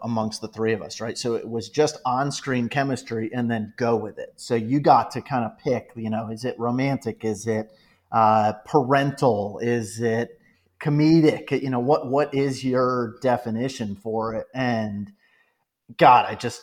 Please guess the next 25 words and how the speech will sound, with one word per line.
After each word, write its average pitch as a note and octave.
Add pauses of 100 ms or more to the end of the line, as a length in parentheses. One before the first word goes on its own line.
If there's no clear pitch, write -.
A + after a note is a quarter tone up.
I A2+
just A#2
started, A#2
like, G#2+
spilling, D#3+
and C#3
then G#3+
I D3+
had B2+
a A#2 (120)
really C#3
hard A2+
time, A2+
and A2
I A2+
think A2
Mike A2+
did G#2+
too, B2+ (120)
in, B2+
in A2+ (320)
differentiating, C3+
like, A#2
what E3+
is C3+